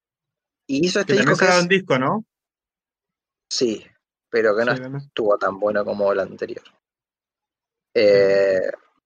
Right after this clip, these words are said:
Speaker 1: tengo un disquito de metal para recomendar, pero después.
Speaker 2: <laughs>
Speaker 1: Es un disco todo hecho en batería.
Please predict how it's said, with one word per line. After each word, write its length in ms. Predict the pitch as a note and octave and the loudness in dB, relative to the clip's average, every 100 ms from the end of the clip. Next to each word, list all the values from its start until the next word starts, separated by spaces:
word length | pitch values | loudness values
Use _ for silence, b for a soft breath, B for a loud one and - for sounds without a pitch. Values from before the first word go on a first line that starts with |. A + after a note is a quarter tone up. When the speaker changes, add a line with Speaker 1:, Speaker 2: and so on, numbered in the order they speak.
| _ | _
Speaker 1:
tengo 240 | - C#3+ C#3 | -6 -2 0
un 100 | B2 | -2
disquito 340 | A#2 - A#2 | -6 -6 -4
de 60 | G#2+ | -2
metal 280 | G2 G#2 | -2 -2
para 160 | G2+ G2 | 0 -2
recomendar, 420 | G2 G2 G2 G2 | -2 -6 -6 -6
pero 160 | - G#2 | -6 -8
después. 340 | - G#2 - _ _ _ _ _ _ _ _ | -8 -12 -14 _ _ _ _ _ _ _ _
Speaker 2:
<laughs> 440 | - D#3 D3 C#3+ - _ | -6 -4 -4 -8 -12 _
Speaker 1:
Es 200 | - F3+ | -2 0
un 80 | F3+ | 2
disco 280 | F#3+ G3+ - _ _ _ | 2 2 -2 _ _ _
todo 220 | - A#3 | -2 0
hecho 180 | A3+ - | 0 -2
en 60 | F#3 | 0
batería. 480 | C3+ A#2+ A2 F2 | 0 0 -2 -6